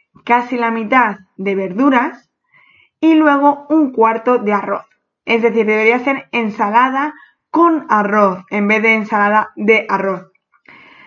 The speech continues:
Hacer este pe-, este pequeño truco y este pequeño cambio, pues tanto en ensaladas de arroz, ensaladas de pasta, incluso un plato de pasta, que la cantidad de espaguetis o de pasta sea poquita y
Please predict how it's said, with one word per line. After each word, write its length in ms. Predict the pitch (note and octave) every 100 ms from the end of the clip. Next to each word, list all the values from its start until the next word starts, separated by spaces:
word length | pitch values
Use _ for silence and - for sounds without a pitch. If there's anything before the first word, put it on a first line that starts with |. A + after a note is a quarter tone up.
| _ -
Hacer 500 | G3+ B3+ C4+ D4 -
este 280 | C4+ C4 C4+
pe-, 220 | C4 B3+
este 240 | B3 - B3+
pequeño 440 | A#3 A#3+ A3+ G#3+
truco 260 | C#4+ D4 A#3+
y 40 |
este 200 | A3 A3+
pequeño 440 | G#3 A3 A3+ A3
cambio, 640 | G#3+ B3+ C4+ A#3+ G3+ F#3+ - _ _
pues 240 | A3 G#3+ G#3
tanto 300 | G#3 F#3+ G3+
en 100 | G3
ensaladas 440 | F#3 F#3 C#4 D4+
de 40 |
arroz, 460 | B3 G#3+ A3 A3+ A3+ _
ensaladas 560 | G3 F3+ F#3+ A#3+ C#4+ A3+
de 100 | G#3
pasta, 680 | A3 A3+ G#3+ A#3 A3 A#3 -
incluso 380 | G3 G#3 G#3+
un 180 | A#3 B3
plato 300 | C4+ A#3+ G#3
de 120 | G3+
pasta, 600 | G3 A#3 C4+ - A3 B3 - - - _
que 120 | A#3
la 80 | A3+
cantidad 340 | G#3+ G3+ G#3+
de 60 | A#3
espaguetis 800 | A#3+ A#3 G3 G#3+ D4 B3+ G#3 G3
o 80 | -
de 140 | F#3+ F#3+
pasta 320 | A3+ A3 G#3
sea 380 | - G#3 G3 -
poquita 640 | F#3+ F#3 B3 C4 G#3+ F#3+ - _
y 420 | C4 B3+ G#3+